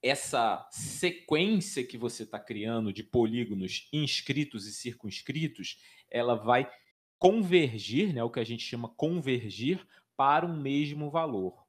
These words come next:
O que ocorre é que a, a ideia o-, moderna, digamos assim, do entendimento da exaustão seria o seguinte, é, pra todo número positivo, você consegue encontrar um polígono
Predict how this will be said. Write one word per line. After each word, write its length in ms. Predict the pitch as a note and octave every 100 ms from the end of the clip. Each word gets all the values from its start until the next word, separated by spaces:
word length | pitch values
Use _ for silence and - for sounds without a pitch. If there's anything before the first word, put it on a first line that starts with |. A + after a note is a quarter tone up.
| _
O 120 | B2
que 520 | - - F#3+ F3+ D#3+ C#3
ocorre 680 | A#2 - C#3 D#3+ C3 G2+ -
é 100 | A#2
que 800 | - B2 A#2 A2 G#2 G2 F#2+ F#2
a, 320 | F#2+ D#2+ G#2
a 40 | G2+
ideia 500 | F2+ A#2 C3+ G#2 F2 _ F#2+ _
o-, 160 | A#2+ -
moderna, 680 | A2+ A#2 A#2 A2+ C#3 A#2+ F#2+
digamos 340 | F2+ G2 G2 F#2+
assim, 240 | - F#2+
do 80 | G2
entendimento 640 | F#2+ G#2 G2 G2+ A2 G#2+
da 240 | F#2+ F2+ F#2
exaustão 760 | G2+ F#2+ E2+ - - C3+ C#3 - _ - - _ -
seria 400 | - A2+ A2 B2
o 20 |
seguinte, 680 | - D#3 A#2+ F2+ - - - _ _ _
é, 120 | - -
pra 200 | D3+ D3
todo 360 | - G3+ G#3 G3
número 300 | E3+ E3+ D3
positivo, 920 | D3 C3+ A#2 - D#3 E3+ A#2 F#2 E2+ _ _ _
você 360 | A#2+ B2 - D#3
consegue 680 | D#3+ C#3+ - D#3 D3+ E3+
encontrar 840 | F3+ F3 D3+ B2+ - A2 F2+ A2+ - _ _ C#3+
um 120 | C#3+
polígono 840 | - D3+ C3 A2+ A2 B2 C#3+ F#3